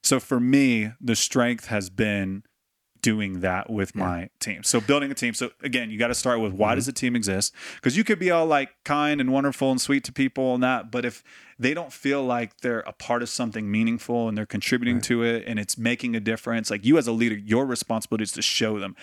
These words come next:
Speaker 1: how that's happening. Like,
Speaker 2: Yeah.
Speaker 1: you need to be the one putting that in front of them. So I start every single meeting by showing our directors how much we are winning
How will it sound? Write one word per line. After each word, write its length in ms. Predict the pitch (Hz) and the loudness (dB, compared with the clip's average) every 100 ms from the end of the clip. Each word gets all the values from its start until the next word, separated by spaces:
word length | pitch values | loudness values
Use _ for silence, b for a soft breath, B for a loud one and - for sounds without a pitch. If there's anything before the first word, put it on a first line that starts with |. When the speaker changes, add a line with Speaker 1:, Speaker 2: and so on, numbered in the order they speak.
| B | B
Speaker 1:
how 140 | - 107 | -4 -4
that's 220 | 104 - | -4 -4
happening. 440 | 104 95 92 52 _ _ _ _ b - | -6 -6 -14 -20 _ _ _ _ b -2
Like, 160 | 101 | 0
Speaker 2:
Yeah. 60 | 117 | 0
Speaker 1:
you 120 | 165 | 0
need 200 | 180 170 | 0 2
to 60 | 147 | 2
be 180 | 135 131 | 4 2
the 100 | 123 | 4
one 240 | 123 117 | 2 2
putting 360 | - 131 107 120 | 0 0 0 -2
that 240 | 113 - B B - | -2 -4 B B -4
in 80 | |
front 180 | 156 131 | 2 2
of 60 | 113 | 0
them. 60 | |
So 120 | 104 87 | -2 -2
I 80 | |
start 240 | 165 175 147 - | -2 -2 -2 -2
every 320 | 127 127 139 | -2 -2 -2
single 420 | - 127 117 110 B B B | 0 0 0 -2 B B B
meeting 540 | 120 110 113 101 98 98 B B B - | 2 4 4 0 -6 -10 B B B 0
by 140 | 113 | 0
showing 580 | - - 131 123 117 117 _ _ | 0 2 4 4 2 -2 _ _
our 160 | - 120 | 0 0
directors 640 | 110 110 107 - 104 - - | 0 -2 -2 -4 -8 -8 -4
how 160 | - 123 | -2 0
much 240 | 117 - | -2 0
we 80 | 120 | 0
are 100 | 98 | 2
winning 440 | 95 101 87 85 | 2 0 -2 -12